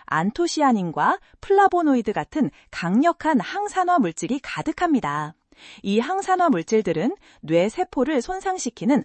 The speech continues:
활성산소를 제거하고 뇌 염증을 줄이는데 탁월한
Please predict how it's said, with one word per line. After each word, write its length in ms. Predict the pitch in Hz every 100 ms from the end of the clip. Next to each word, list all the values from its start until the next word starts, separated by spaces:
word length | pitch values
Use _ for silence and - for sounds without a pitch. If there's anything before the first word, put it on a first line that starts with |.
| _
활성산소를 880 | - - - - 381 302 247 180 185
제거하고 760 | - 160 180 202 208 156 302 - _ - -
뇌 320 | 165 190 220
염증을 500 | 151 175 - 311 330
줄이는데 600 | - 196 175 143 269 220 - -
탁월한 500 | - 381 370 359